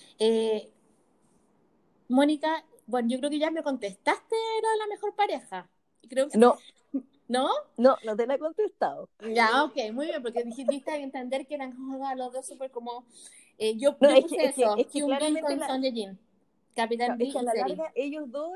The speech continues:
Speaker 2: la, la química que mostraban en la pantalla claramente existió en verdad. O sea, e-, esto es algo real.
Speaker 1: Y han firmado
Speaker 2: Pero
Speaker 1: varias cosas
Speaker 2: a mí
Speaker 1: juntos, además.
Speaker 2: Sí,
Speaker 1: Entonces
Speaker 2: po, pero además la que me mató,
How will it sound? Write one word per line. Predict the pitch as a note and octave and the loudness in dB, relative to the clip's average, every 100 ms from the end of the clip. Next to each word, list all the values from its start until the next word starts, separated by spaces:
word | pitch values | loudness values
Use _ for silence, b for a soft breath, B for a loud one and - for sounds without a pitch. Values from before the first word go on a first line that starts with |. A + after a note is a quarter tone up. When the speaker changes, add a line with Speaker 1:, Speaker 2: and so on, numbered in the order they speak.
| F4 | -10
Speaker 2:
la, | G#3+ | -12
la | G#3 G#3 | -12 -14
química | C#4+ C#4+ A#3 A3 G#3 | -8 -6 -4 -6 -8
que | G#3 | -12
mostraban | G#3 A#3+ B3+ C4 | -10 -8 -6 -6
en | B3 | -4
la | A3+ | -4
pantalla | A3 A3 B3+ C4+ | -6 -4 -4 -4
claramente | C4 B3+ C4+ C#4 D4 | -4 -4 -2 -4 -8
existió | - B3 - C4 | -8 -10 -4 -4
en | C4 | -2
verdad. | A#3 G3 G3 F#3+ _ | -2 -6 -6 -6 _
O | - F3+ | -14 -6
sea, | A3+ G3+ | -4 0
e-, | A#3 B3+ | 0 -2
esto | A3 A3+ | -4 -4
es | A3 | -4
algo | G#3+ A3 | -2 -4
real. | G#3 F#3 - _ _ A#3 | -2 -4 -4 _ _ -2
Speaker 1:
Y | |
han | B3 | 0
firmado | B3 C4+ C#4 C#4+ | 2 4 8 8
Speaker 2:
Pero | C4+ | 8
Speaker 1:
varias | C#4 G4 | 4 0
cosas | E4 | 0
Speaker 2:
a | A3+ | 2
mí | B3 | 2
Speaker 1:
juntos, | A4 - A3 G#3+ | -2 -6 -10 -8
además. | G#3+ A3+ A3+ - _ _ _ _ _ _ - | -8 -8 -12 -14 _ _ _ _ _ _ -14
Speaker 2:
Sí, | A#3 C4 | -4 -4
Speaker 1:
Entonces | A#3 - | -4 -8
Speaker 2:
po, | C4 - | -8 2
pero | G#3+ | 6
además | G#3 B3 | 6 4
la | D4+ C4+ | 0 -2
que | C4 | -4
me | A3+ | -4
mató, | G#3+ G3 F#3 C4 D#4 | -4 -6 -6 -4 -2